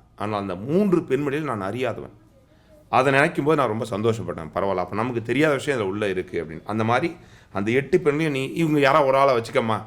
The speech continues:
அப்படின்னா அந்த அம்மா ஒத்துக்காது. கடைசியில தான் என்னவா ஆகணுங்கிறத அது அவங்களோட பார்வையில முடிச்சிருப்பார்.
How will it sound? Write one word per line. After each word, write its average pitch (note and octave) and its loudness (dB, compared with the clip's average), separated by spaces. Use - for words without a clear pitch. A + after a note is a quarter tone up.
அப்படின்னா G#2 -4
அந்த B2+ 0
அம்மா B2+ -2
ஒத்துக்காது. A2+ -2
கடைசியில A#2 0
தான் A#2+ 0
என்னவா B2+ 0
ஆகணுங்கிறத A2 -2
அது F2+ -6
அவங்களோட B2+ 0
பார்வையில A#2 0
முடிச்சிருப்பார். G2 -8